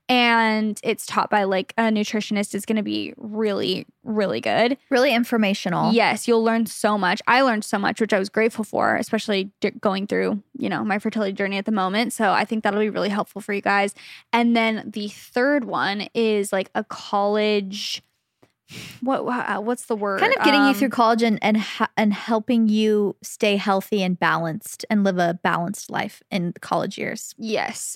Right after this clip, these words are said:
Speaker 1: And
Speaker 2: It's
Speaker 1: it's
Speaker 2: really
Speaker 1: so
Speaker 2: good.
Speaker 1: good. It's so good. Like, I, I was gonna say I would have loved this in college, but went to two days. But if
Speaker 2: I
Speaker 1: I
Speaker 2: would've
Speaker 1: was
Speaker 2: loved this in
Speaker 1: in
Speaker 2: college.
Speaker 1: college right now, I would one hundred percent be wanting to read this course. And they're all gonna be, you know, Balanced Boss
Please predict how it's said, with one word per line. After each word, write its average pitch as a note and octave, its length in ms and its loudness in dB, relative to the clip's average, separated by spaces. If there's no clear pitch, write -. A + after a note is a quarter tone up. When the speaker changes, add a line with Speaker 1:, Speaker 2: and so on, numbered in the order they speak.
Speaker 1:
And B3+ 120 4
Speaker 2:
It's - 160 2
Speaker 1:
it's A#3+ 100 -2
Speaker 2:
really B3 260 8
Speaker 1:
so B3 80 6
Speaker 2:
good. A#3+ 180 4
Speaker 1:
good. G3 380 2
It's - 180 -4
so A3+ 160 0
good. F#3+ 200 -4
Like, F#3 200 -2
I, G#3+ 180 2
I - 40 -10
was A3 100 -4
gonna G#3+ 140 -6
say A3+ 80 -4
I G#3+ 40 0
would G3 100 -2
have F#2+ 100 -8
loved - 260 -2
this - 180 -10
in A#3 60 -6
college, - 300 -6
but - 240 -6
went A3+ 160 -4
to - 80 -12
two G#3+ 120 -6
days. - 340 -6
But - 240 0
if A#3 100 6
Speaker 2:
I A#3+ 40 8
Speaker 1:
I C#4 60 8
Speaker 2:
would've C#4 160 6
Speaker 1:
was C#4 80 6
Speaker 2:
loved A#3+ 100 2
this C4+ 80 2
in D4+ 140 4
Speaker 1:
in D4 40 4
Speaker 2:
college. - 140 -2
Speaker 1:
college A#3 320 2
right G#3 180 2
now, B3 520 0
I A3+ 120 2
would A3 140 2
one G3+ 140 -2
hundred - 380 -6
percent - 360 -6
be G#3 100 -4
wanting F3+ 300 -6
to - 160 -12
read - 240 -8
this - 160 -6
course. - 520 -2
And G#3 320 -2
they're G#3+ 140 2
all G#3+ 160 4
gonna C4 160 2
be, B3 180 0
you A3+ 200 -4
know, G3 200 -2
Balanced G#3+ 360 0
Boss - 560 -2